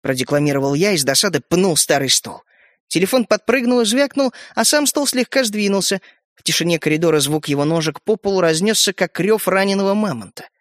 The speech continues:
Постучав пальцами по столешнице, я стал раздумывать,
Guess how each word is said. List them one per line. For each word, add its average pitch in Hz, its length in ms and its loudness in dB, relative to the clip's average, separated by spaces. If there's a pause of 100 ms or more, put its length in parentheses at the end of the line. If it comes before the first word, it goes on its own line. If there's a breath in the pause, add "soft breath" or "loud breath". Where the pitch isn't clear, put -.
(640)
Постучав 175 440 -2
пальцами 226 420 0
по 196 100 -4
столешнице, 226 680 0 (260 loud breath)
я 180 200 0
стал 233 260 0
раздумывать, 196 640 -2